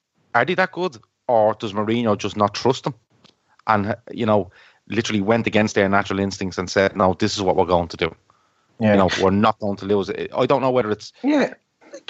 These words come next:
Speaker 1: whether
Speaker 2: I
Speaker 1: it's
Speaker 2: mean
Speaker 1: an ability thing or an outset thing from the manager. You know, I really don't. I-, Ian, when you watched it, did you think, were you looking going, "No, this is just, this is just him just fucking doing this," or are Liverpool some, just a, a better side, and he won't admit it?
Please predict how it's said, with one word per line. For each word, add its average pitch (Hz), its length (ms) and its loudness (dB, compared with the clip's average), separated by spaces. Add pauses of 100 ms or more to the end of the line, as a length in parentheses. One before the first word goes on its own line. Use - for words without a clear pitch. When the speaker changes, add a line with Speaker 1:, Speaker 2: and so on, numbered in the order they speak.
(180)
Speaker 1:
whether 135 200 0
Speaker 2:
I 139 60 4
Speaker 1:
it's 135 60 2
Speaker 2:
mean 143 120 2
Speaker 1:
an 135 60 0
ability 147 420 -8
thing 143 320 0
or 117 160 2
an 117 80 -2
outset 120 400 -2
thing 113 160 -4
from 104 140 -12
the 98 80 -4
manager. 104 340 2 (500)
You 117 60 -6
know, 113 140 0
I 107 140 0
really 117 260 0
don't. 110 360 -2
I-, 80 300 -6
Ian, 143 260 2 (360)
when 131 120 2
you 151 140 2
watched 139 320 0
it, 98 220 -4
did 104 120 -4
you 127 140 0
think, 135 260 -2
were 113 100 0
you 131 140 0
looking 135 280 0
going, 110 280 2 (480)
"No, 101 80 4
this 110 200 0
is 123 40 -6
just, - 360 -4
this 123 200 -2
is 98 60 -8
just 101 160 0
him 101 340 0
just - 220 -4
fucking 90 280 -6
doing 101 240 0
this," 98 200 0 (140)
or 110 260 2 (320)
are 107 140 0
Liverpool 107 460 0
some, 101 340 -2 (140)
just 104 180 -10
a, - 140 -8
a 117 60 0
better 101 300 2
side, 123 400 0 (380)
and 117 120 0
he 120 80 -2
won't 131 220 0
admit 143 240 -2
it? - 80 -8